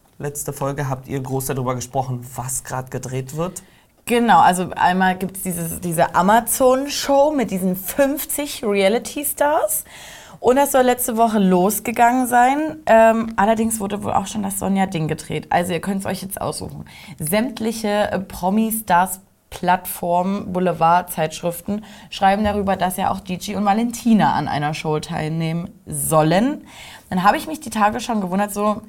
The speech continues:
Speaker 2: die posten die ganze Zeit von zu Hause und es sah wirklich nicht vorgedreht aus. Wir wissen, Gigi ist nicht unbedingt, äh, gut darin und bei Valentina würde einfach gar nichts stattfinden.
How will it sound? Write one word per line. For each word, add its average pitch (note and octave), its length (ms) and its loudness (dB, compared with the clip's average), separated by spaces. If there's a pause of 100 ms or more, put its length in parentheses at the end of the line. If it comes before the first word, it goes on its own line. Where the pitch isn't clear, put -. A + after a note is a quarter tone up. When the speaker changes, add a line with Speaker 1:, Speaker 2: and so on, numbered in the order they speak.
(200)
Speaker 2:
die F3+ 60 -4
posten G#3+ 380 -4
die F#3+ 40 -2
ganze F#3+ 240 -2
Zeit G3 220 -4
von F3+ 200 -4
zu F3+ 160 -4
Hause D#3+ 260 2
und D3 100 -2
es D#3+ 160 -4
sah F3 240 2
wirklich G3 340 -4
nicht F#3 240 0
vorgedreht D3 520 -6
aus. D3 200 -4
Wir D3+ 120 -4
wissen, G#3+ 280 -4
Gigi G3 320 -6
ist - 140 -8
nicht G3 100 -6
unbedingt, E3 640 -6
äh, D#3+ 340 0
gut A#3+ 220 -6
darin D4+ 360 0 (420)
und G#3+ 120 2
bei G3+ 140 4
Valentina G3 500 2
würde F#3+ 180 0
einfach F3 340 -4
gar C#3 200 2
nichts C3+ 280 -6
stattfinden. - 680 -8